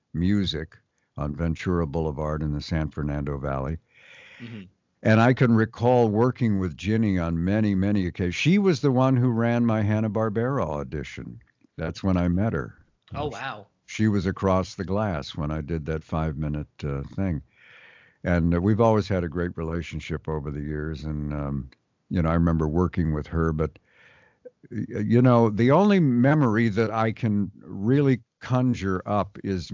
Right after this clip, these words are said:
Speaker 1: uh, r-, remembering how impressed I was with Jim Cummings. Which
Speaker 2: Right. I was gonna ask you next what it was like
Speaker 1: Yeah,
Speaker 2: working with
Speaker 1: or,
Speaker 2: Jim's.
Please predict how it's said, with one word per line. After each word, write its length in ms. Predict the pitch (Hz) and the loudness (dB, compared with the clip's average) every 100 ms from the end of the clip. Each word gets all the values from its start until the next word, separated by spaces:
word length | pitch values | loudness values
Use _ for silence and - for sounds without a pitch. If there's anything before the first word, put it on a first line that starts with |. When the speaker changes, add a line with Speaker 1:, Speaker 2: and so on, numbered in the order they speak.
| 117 | -10
Speaker 1:
uh, 140 | 98 95 | -8 -8
r-, 60 | - 107 - | -8 -12 -6
remembering 760 | 98 98 107 110 123 113 110 | -2 2 4 6 6 4 4
how 280 | 95 107 107 | 2 2 2
impressed 500 | 101 98 104 101 - | 0 0 -2 -2 -2
I 120 | 95 | 0
was 300 | 90 92 85 | 0 0 -2
with 200 | 82 85 | -4 -10
Jim 260 | - 95 92 | -6 -2 -2
Cummings. 760 | 90 101 107 85 65 60 - - _ _ _ _ _ _ _ _ _ _ _ _ 85 | -4 -2 -2 -2 -6 -14 -20 -20 _ _ _ _ _ _ _ _ _ _ _ _ -2
Which 120 | 95 | 2
Speaker 2:
Right. 220 | 151 147 | 2 2
I 80 | 151 | -2
was 100 | 165 | -2
gonna 140 | 160 165 | -2 0
ask 320 | 165 160 160 | 0 -2 -2
you 60 | |
next 200 | 160 160 | -2 -2
what 140 | - 151 | -2 -4
it 80 | 147 | -4
was 140 | 131 | -4
like 240 | 156 170 | -4 -4
Speaker 1:
Yeah, 20 | 165 | -4
Speaker 2:
working 280 | 139 131 127 | -6 -6 -10
with 80 | |
Speaker 1:
or, 20 | 131 | -10
Speaker 2:
Jim's. 440 | 120 110 95 - | -10 -10 -12 -14